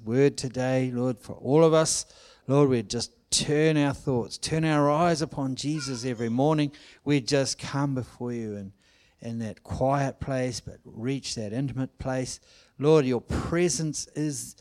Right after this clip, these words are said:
available to all who bow the knee, who come in humility, like Mary, who was humble and open to the word of God.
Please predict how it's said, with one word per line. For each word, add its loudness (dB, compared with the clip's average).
available -4
to -12
all 4
who -2
bow -4
the -4
knee, -8
who -4
come 4
in 6
humility, 6
like 10
Mary, 6
who 4
was 4
humble 2
and -2
open 4
to -10
the -4
word 2
of 0
God. -8